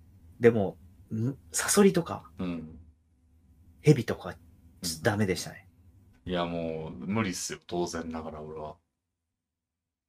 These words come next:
Speaker 2: うん。
Speaker 1: まあ、でも無理っていう気持ちもすごくわかります。
Speaker 2: うん。うん。
Speaker 1: 僕はなんか、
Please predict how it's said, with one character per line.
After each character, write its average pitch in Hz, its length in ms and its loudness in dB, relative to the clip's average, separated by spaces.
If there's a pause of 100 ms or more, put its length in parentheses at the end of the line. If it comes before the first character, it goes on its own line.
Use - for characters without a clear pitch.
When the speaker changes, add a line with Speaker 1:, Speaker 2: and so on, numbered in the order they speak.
(180)
Speaker 2:
う 82 40 -18
ん。 76 280 -16 (1000)
Speaker 1:
ま 131 120 2
あ、 - 40 4
で 139 60 8
も 127 100 4
無 190 140 12
理 196 60 10
っ 165 80 -2
て 120 100 6
い 104 200 8
う 98 160 -2
気 - 100 0
持 107 120 4
ち - 100 -4
も 95 120 0
す 107 100 -4
ご 101 120 0
く - 260 -8 (360)
わ 113 100 -6
か 104 100 0
り 92 100 -2
ま 85 100 -12
す。 - 120 -20 (220)
Speaker 2:
う 90 60 -8
ん。 - 20 -6
う 85 40 -4
ん。 78 300 -10
Speaker 1:
僕 - 160 -6
は 120 80 8
な 120 100 4
ん - 20 2
か、 - 140 -4